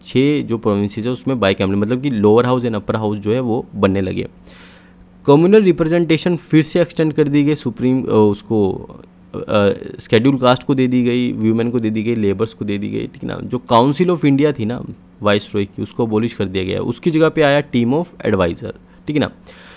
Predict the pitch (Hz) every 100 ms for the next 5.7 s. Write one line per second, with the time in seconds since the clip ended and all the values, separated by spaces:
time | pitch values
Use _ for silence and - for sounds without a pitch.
0 | - 131 175 185 - - - - - 143
1 | 151 165 160 170 120 113 104 117 - 165
2 | 113 107 - 131 117 123 - 127 127 120
3 | - 123 123 113 107 113 123 104 98 -
4 | 110 - - 113 120 113 - 110 101 104
5 | - 95 - 107 113 -